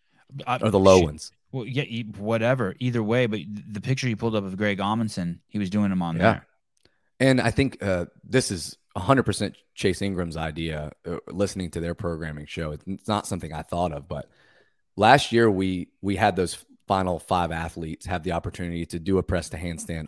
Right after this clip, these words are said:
Speaker 2: on those low P bars and walk, walk across them, right? It was the low start. Well, we've got this Helen workout announcement. On main site, there was a press to handstand Diane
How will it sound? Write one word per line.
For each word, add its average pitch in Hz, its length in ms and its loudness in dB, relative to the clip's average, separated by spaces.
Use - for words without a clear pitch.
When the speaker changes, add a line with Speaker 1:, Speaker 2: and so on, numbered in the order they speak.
Speaker 2:
on 95 280 0
those 87 260 -2
low 85 220 -2
P 92 220 -4
bars - 440 -14
and 92 180 -4
walk, 85 500 0
walk 87 300 -2
across 92 400 -2
them, - 240 -18
right? 80 260 -6
It - 840 -20
was 90 120 -6
the 82 80 -6
low 87 200 0
start. 90 440 0
Well, 101 480 4
we've 98 200 -2
got 104 220 2
this 98 160 -6
Helen 107 420 0
workout 73 360 -6
announcement. 71 520 -10
On 98 180 2
main 98 220 2
site, 92 300 0
there 90 120 0
was 82 140 -4
a 82 60 -4
press - 500 0
to 98 100 -4
handstand 90 640 -6
Diane 85 680 -2